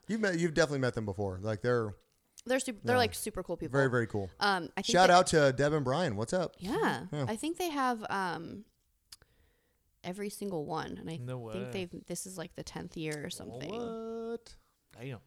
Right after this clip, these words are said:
Speaker 2: So
Speaker 1: Well,
Speaker 2: I
Speaker 1: we
Speaker 2: think
Speaker 1: need to get on that.
Speaker 3: That's amazing.
Speaker 2: Yeah, I,
Speaker 1: Yeah.
Speaker 2: I'm definitely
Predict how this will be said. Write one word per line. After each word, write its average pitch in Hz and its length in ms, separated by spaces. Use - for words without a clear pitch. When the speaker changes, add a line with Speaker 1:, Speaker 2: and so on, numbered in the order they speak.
Speaker 2:
So 113 100
Speaker 1:
Well, - 60
Speaker 2:
I - 40
Speaker 1:
we 151 60
Speaker 2:
think 170 60
Speaker 1:
need 165 60
to 147 40
get 127 160
on 120 200
that. 98 140
Speaker 3:
That's 135 180
amazing. 123 360
Speaker 2:
Yeah, 190 220
I, 170 140
Speaker 1:
Yeah. 110 120
Speaker 2:
I'm 175 100
definitely 160 580